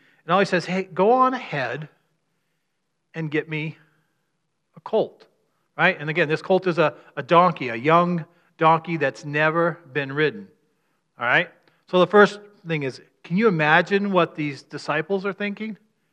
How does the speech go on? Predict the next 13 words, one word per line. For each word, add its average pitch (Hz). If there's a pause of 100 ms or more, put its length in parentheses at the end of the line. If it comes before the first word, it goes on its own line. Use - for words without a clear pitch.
(240)
All 160
right, 135 (640)
Jesus, 190
we've 196
been 190
walking 185
for 180
a 156
long 170
time. 202
We've 165
done 180
this 185